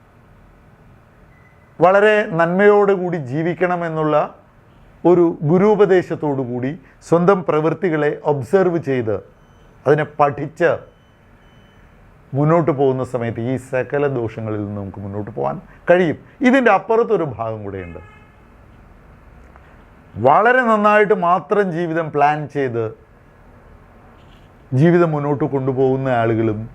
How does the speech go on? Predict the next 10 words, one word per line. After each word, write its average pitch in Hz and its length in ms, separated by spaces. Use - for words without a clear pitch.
ഒരുപാട് 156 460
ദുരിതങ്ങൾ 170 400
അനുഭവിക്കണില്ലേ? 185 640
നമ്മൾ 143 180
രമണ 151 220
മഹർഷിയെക്കുറിച്ച് 156 640
കേട്ടിട്ടുണ്ട്, 156 420
രാമകൃഷ്ണ 170 460
പരമഹംസരെക്കുറിച്ച് 147 1000
കേട്ടിട്ടുണ്ട്, 135 400